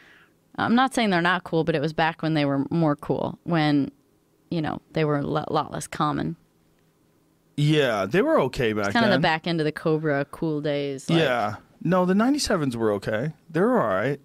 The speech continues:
Speaker 2: Like, it, around the eighties is when, uh, they came out with the five point oh, and then, then, like, Mustangs had a little bit more power again.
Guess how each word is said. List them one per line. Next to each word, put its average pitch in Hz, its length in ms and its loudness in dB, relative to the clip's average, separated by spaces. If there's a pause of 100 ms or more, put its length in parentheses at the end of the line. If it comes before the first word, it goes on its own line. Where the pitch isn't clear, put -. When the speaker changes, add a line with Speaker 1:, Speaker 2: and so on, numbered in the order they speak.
Speaker 2:
Like, 151 240 0
it, 151 180 0
around 165 240 2
the 151 160 -2
eighties 143 460 0
is 113 140 -4
when, 127 280 0
uh, 123 260 2 (280)
they 127 120 -2
came 139 280 0
out 131 140 2
with 113 100 -6
the - 60 -6
five 120 300 -2
point 127 320 -2
oh, 123 440 2 (120)
and 120 180 0
then, 113 160 -2
then, 127 340 0
like, 117 200 -2
Mustangs 120 500 -2
had 120 140 0
a 113 80 -4
little 120 160 -2
bit 117 120 -2
more 117 160 2
power 117 340 -2
again. 120 280 -2